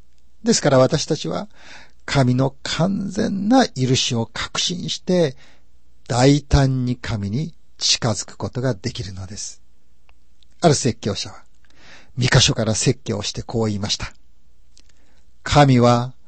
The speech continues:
私たちの罪を海の深みに投げ入れた。そしてそこにサインを立てられた。No fishing。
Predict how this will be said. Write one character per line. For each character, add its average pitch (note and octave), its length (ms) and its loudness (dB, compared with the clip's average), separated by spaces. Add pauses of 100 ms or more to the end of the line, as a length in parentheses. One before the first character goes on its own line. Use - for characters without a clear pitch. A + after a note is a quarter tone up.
(280)
私 C#3 360 4
た E3+ 100 6
ち - 140 -4
の C#3 160 2
罪 C#3 340 -2
を C#3 280 0
海 D#3+ 220 6
の C3 140 2
深 - 260 -2
み B2+ 120 2
に B2+ 120 2
投 C3 140 2
げ C3+ 100 6
入 C3+ 120 4
れ A#2+ 40 -2
た。 - 220 -10 (1000)
そ - 180 -2
し - 100 -2
て B2+ 160 -2 (260)
そ - 220 2
こ E3+ 160 4
に C3+ 120 0
サ - 420 2
イ F3+ 200 4
ン G#2 80 -2
を G2 80 -4
立 - 220 2
て G2+ 120 0
ら E2+ 120 -10
れ - 160 -18
た。 - 160 -6 (840)
No C#3 640 2
fishing。 - 800 0